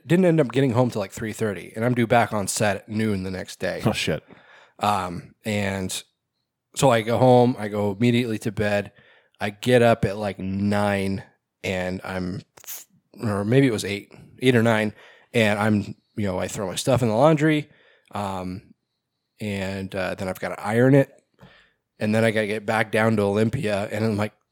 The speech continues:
Speaker 1: I, I texted Brian Silas. I said, "Hey, guys, I'm trying to get blood out of my <laughs> costume right now. I'm probably not gonna be there by noon." And I ended up getting there at, like, one,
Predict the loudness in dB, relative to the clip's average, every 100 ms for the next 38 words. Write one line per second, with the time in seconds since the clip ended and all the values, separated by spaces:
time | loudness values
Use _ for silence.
0 | -4 -2 0 -2 -4 0 0 2 -2 -2
1 | 0 0 0 -2 0 2 2 0 -4 -2
2 | 2 2 4 4 4 2 -2 -4 2 2
3 | 2 0 0 4 4 4 0 -2 0 2
4 | 2 2 0 0 -2 0 2 2 2 6
5 | 6 6 2 2 4 4 2 0 -2 -6
6 | -8 _ _ -20 -20 -20 -12 -6 -2 0
7 | 0 -2 -6 -4 -4 -4 -6 -8 -8 -6
8 | -4 -4 -6